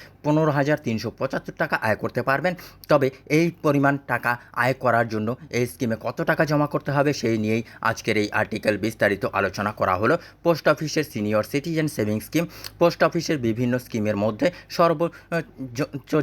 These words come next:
জনপ্রিয় স্কিম হলো সিনিয়র সিটিজেন সেভিংস স্কিম। এই স্কিমটি প্রবীণ নাগরিকদের জন্য প্রতি মাসে বা তিন মাস অন্তর অন্তর প্রতি বছর নির্দিষ্ট পরিমাণ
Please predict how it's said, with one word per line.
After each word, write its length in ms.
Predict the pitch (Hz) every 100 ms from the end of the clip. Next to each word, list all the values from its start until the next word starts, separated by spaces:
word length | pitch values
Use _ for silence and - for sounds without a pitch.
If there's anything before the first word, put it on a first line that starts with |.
| 123
জনপ্রিয় 440 | 113 113 123 123
স্কিম 320 | 123 120 110
হলো 200 | 101 113
সিনিয়র 340 | 117 110 104 107
সিটিজেন 340 | - 101 104 104
সেভিংস 340 | 98 101 110
স্কিম। 200 | - 180 180 - - - - _ _
এই 180 | 147 165 175 - -
স্কিমটি 540 | - - 123 107 135 156 -
প্রবীণ 280 | 160 151 165
নাগরিকদের 500 | 113 104 104 98 110
জন্য 180 | 104 131 170 -
প্রতি 220 | 190 190
মাসে 260 | 190 165 180 180 - 117 - - -
বা 140 | 120 113
তিন 260 | - 156
মাস 200 | 156 156 -
অন্তর 300 | 113 101 127
অন্তর 180 | 113 247
প্রতি 280 | - 175 185
বছর 300 | 160 156 165 139
নির্দিষ্ট 400 | 110 113 139 170
পরিমাণ 340 | 160 156 107